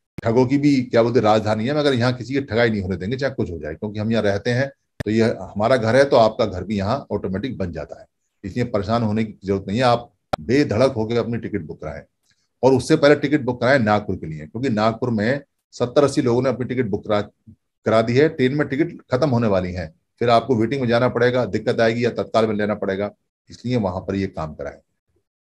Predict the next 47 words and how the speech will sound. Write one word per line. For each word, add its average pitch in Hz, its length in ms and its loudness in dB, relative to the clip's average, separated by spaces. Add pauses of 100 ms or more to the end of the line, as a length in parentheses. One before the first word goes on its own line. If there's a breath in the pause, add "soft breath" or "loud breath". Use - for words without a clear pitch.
तो 135 60 0
सन्निपात 147 580 4
बाहुल 110 380 4
में 110 280 0
शनिवार 123 580 0
को 139 140 4
हमारे 107 320 2
दो 135 160 6
दिन 123 120 4
होते 87 260 -10
हैं, - 60 -20 (580)
एक 135 180 2
तो 160 380 4 (180)
आज 123 220 6
का 151 120 6
जो 143 160 2
दिन 120 160 0
है 127 220 2
वो 131 180 2
है 127 140 2
हमारा 110 280 2
एनआरआईज 98 440 0
का, 143 180 0
यानी 110 280 0
कि 113 100 -2
जो 113 160 2
हमारे 104 360 2
जितने 107 300 -6
भी 110 240 -2 (400)
हमारे 104 240 4
भाई 104 280 0
हैं 104 280 0
जो 113 120 0
बाहर 95 300 0
जाके 101 260 2
रोजी 101 220 2
रोटी 101 200 -2
कमाने 95 320 -2
के 98 60 -4
लिए 98 80 -2
गए 92 200 -4
हुए 87 260 -6
हैं, 139 140 -8 (360)
नॉन 107 180 2
रेजिडेंट 101 320 2
इंडियन 95 280 -2
हैं, 107 220 -6